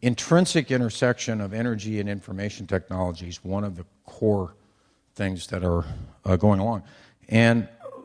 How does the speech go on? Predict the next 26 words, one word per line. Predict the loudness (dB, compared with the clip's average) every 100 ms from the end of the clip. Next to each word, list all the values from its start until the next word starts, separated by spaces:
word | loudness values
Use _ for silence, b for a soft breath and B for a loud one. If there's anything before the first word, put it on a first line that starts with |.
| -6
um, | 2 4 4 2 0 B B B B B B B _ _ _ _ _ _ _ _ _ _ -2
and | 2 4
then | 6
this | 6 4 -2
rising | 4 4 4 2 0
com-, | 0 0
com-, | -6 -6
complexity, | -2 2 2 2 2 2
and |
I'll | 2
give | 0 0
you | 0
a |
specific | 0 -8 -10 -10 -10
example, | -10 -6 -2 0 0
the | 2
Black | 2 2
Swans. | -2 -2 -2 -2
How | -4
many | -4
people | -4 -4 -2
have | -2
read | -4
The | -4
Black | -4 -6 -8
Swan? | -12 -14